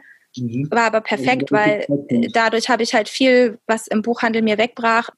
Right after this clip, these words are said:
Speaker 2: was jetzt auch nicht eh mein Hauptverkaufsplatt-, meine Hauptverkaufs-, Verkaufsplattform ist ja nicht der Buchhandel leider. Und mein eigener Shop, der ist wirklich so das Beste, was ich machen konnte. Also ich sehe ja, welche Titel sich dann da verkaufen.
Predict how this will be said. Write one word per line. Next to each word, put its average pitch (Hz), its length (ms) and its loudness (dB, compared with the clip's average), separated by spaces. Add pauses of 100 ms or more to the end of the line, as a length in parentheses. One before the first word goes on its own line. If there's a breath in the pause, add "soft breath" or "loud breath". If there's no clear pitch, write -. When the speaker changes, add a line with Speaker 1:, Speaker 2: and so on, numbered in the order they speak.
(180)
Speaker 2:
was 196 160 -4
jetzt - 260 -4
auch - 60 0
nicht 214 160 -4
eh 214 80 0
mein 214 160 2
Hauptverkaufsplatt-, - 960 -4
meine 208 220 0
Hauptverkaufs-, - 540 -4 (160)
Verkaufsplattform 214 520 -2
ist - 100 -4
ja 214 100 2
nicht 214 140 -4
der 208 80 0
Buchhandel 202 440 -2
leider. 202 320 0 (100)
Und 214 200 -2
mein 208 160 0
eigener 220 320 0
Shop, 262 320 -2
der 196 400 0 (360)
ist 220 200 0
wirklich 220 320 -2
so 214 120 0
das - 220 -10 (200)
Beste, 233 340 -2
was 220 140 -2
ich 220 220 -10
machen 285 220 -2
konnte. 220 380 -4 (460 loud breath)
Also 233 180 0
ich 226 80 -4
sehe 247 160 2
ja, 269 120 2
welche 233 200 0
Titel 247 240 -4
sich 226 160 -2
dann 220 140 -2
da 208 100 2
verkaufen. 220 760 -2